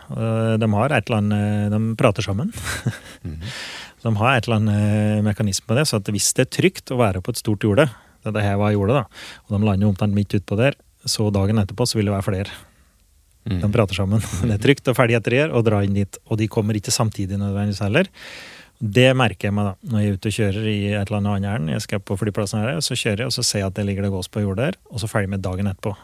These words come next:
Speaker 1: Hvis det ligger gås på samme jordet, da er det den tredje dagen for eksempel, eller den fjerde dagen. Da,
Speaker 2: Ok,
Speaker 1: det er da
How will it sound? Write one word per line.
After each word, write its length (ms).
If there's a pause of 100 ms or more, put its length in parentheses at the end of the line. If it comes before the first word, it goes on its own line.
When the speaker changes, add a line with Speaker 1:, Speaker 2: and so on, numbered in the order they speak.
(140)
Speaker 1:
Hvis 160
det 160
ligger 240
gås 160
på 80
samme 240
jordet, 240 (480)
da 60
er 20
det 140
den 100
tredje 240
dagen 320
for 80
eksempel, 300
eller 100
den 80
fjerde 320
dagen. 320 (160)
Da, 140 (500)
Speaker 2:
Ok, 160
Speaker 1:
det 80
er 80
da 80